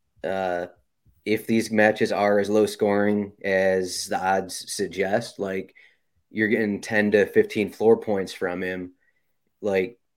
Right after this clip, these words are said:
even if he doesn't make the score sheet, like, that's still gonna be more than,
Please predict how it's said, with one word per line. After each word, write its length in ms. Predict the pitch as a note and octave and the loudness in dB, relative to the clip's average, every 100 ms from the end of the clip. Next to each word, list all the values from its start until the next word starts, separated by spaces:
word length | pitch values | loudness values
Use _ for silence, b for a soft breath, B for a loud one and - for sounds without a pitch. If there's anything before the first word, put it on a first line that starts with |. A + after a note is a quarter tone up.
| _ _ | _ _
even 240 | A#2+ B2 A#2+ | 2 6 6
if 60 | A#2 | 8
he 60 | |
doesn't 220 | A2 G#2 | 6 6
make 160 | G2+ F#2+ | 2 -2
the 60 | - | -6
score 360 | - A2+ B2 | 0 4 4
sheet, 300 | A2+ F#2 F2+ | 4 -4 -6
like, 260 | F#2 E2 - | -4 -4 -4
that's 200 | F#2 - | -6 -6
still 240 | - A2 | 2 2
gonna 220 | G2+ F#2+ | 4 0
be 160 | F2+ F#2+ | -2 -6
more 420 | F#2 F#2+ G2+ F#2+ | -2 0 2 2
than, 680 | F2+ F#2+ F#2+ F#2 F#2 F2+ F2+ | 0 -2 -2 -2 -4 -6 -10